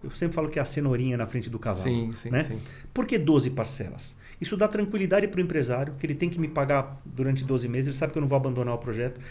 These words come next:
Speaker 1: e é um tempo que eu tenho pra dar assessoria pra esse cliente. Enquanto eu dou assessoria pra esse cliente, esclarecendo dúvidas de contador, explicando como é que funciona a tributação, ajudando em eventuais acordos de cotistas e acionistas, mudando alguma coisa que ele precise mudar,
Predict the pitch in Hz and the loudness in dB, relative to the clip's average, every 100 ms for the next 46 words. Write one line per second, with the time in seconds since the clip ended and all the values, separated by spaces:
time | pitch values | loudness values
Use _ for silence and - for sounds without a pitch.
0 | - - 202 202 214 208 185 196 185 180 | -14 0 4 4 2 2 2 2 0 0
1 | 170 214 214 - 180 170 180 160 147 - | 4 2 2 2 2 4 2 0 -6 -4
2 | 165 123 95 - - - - 156 240 240 | -2 -2 -2 -6 -10 -12 -6 2 2 4
3 | 208 165 220 - 170 151 143 139 127 - | 2 4 2 2 0 0 0 -2 -4 -6
4 | 127 139 131 - 180 175 208 180 160 175 | -4 -2 -4 -4 0 0 0 -2 -2 -2
5 | 160 156 - 151 139 123 139 139 - - | -2 -4 -4 -4 -2 0 0 0 -2 -12
6 | - - - 185 190 190 185 185 170 139 | -10 -8 -6 0 2 2 0 0 -4 -2
7 | 170 156 151 147 151 - - 139 147 139 | -2 -2 -4 -6 -6 -6 -4 -2 0 -2
8 | 131 - - - 165 170 196 202 180 175 | -4 -8 -10 -4 -2 0 0 2 2 2
9 | 175 175 175 165 151 151 151 147 - 160 | 2 2 2 -2 -4 -4 -2 -2 -2 -4
10 | 147 131 135 151 151 147 143 170 202 196 | -2 -4 -2 -2 -2 -2 -4 -2 0 0
11 | 180 170 165 165 147 143 147 135 131 120 | 0 -2 -4 -4 -4 -4 -4 0 0 2
12 | 160 156 | 2 0